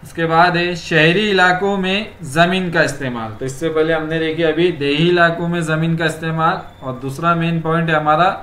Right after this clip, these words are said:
वो है शहरी इलाकों में ज़मीन का इस्तेमाल, land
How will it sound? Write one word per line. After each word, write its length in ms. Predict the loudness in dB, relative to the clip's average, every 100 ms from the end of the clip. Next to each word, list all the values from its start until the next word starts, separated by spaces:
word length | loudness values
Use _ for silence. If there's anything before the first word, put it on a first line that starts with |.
| -14 -20 -18
वो 160 | -6 0
है 120 | 0
शहरी 400 | 0 -4 -2 0
इलाकों 420 | 4 4 2 0 -2
में 320 | 0 -2 -6 -16 -20 -18 -14
ज़मीन 440 | -2 0 0 -2 0
का 120 | 2
इस्तेमाल, 640 | 2 -2 2 4 4 2 -6 -10
land 460 | -2 2 2 2